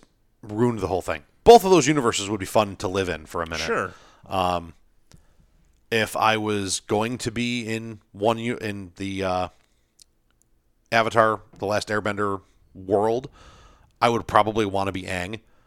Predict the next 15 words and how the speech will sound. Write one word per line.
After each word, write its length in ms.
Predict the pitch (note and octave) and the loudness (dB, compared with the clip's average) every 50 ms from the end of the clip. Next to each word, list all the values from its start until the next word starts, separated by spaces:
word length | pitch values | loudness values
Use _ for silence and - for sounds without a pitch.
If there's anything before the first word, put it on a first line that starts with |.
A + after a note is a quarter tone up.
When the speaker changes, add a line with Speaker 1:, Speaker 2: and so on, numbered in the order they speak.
| _ _ _ _ _ _ _ _ _ _ - | _ _ _ _ _ _ _ _ _ _ -2
Speaker 1:
'cause 180 | - A#2 - | 0 0 0
he 80 | - A#2 | 0 0
just 260 | G2 G#2+ - - - - _ - | -2 -2 -4 -6 -10 -20 _ -6
has 280 | - - G#2 G#2 F#2 - | 0 4 4 4 4 0
fun 380 | - - G2+ G2 G2 G#2 A2 E2+ | -4 -4 -4 -2 -4 -4 -8 -10
and 120 | G#2+ G2 | -8 -6
then 140 | G2+ G2 F2+ | -6 -6 -4
becomes 260 | E2+ G2+ - G2+ F#2 | -4 -4 -4 -4 -4
the 60 | F2 | -4
most 140 | F#2 F#2 - - | -4 -4 -2 -2
powerful 260 | F#2 F2+ E2 E2+ F2 | -2 -2 0 -2 -4
being 220 | F2 G2 F#2 F2 | -6 -6 -6 -6
on 60 | F2+ | -8
the 60 | D#2+ D#2 | -10 -6
planet. 360 | - G2 F2 E2+ G#2 - | -4 -2 -2 -2 -2 -4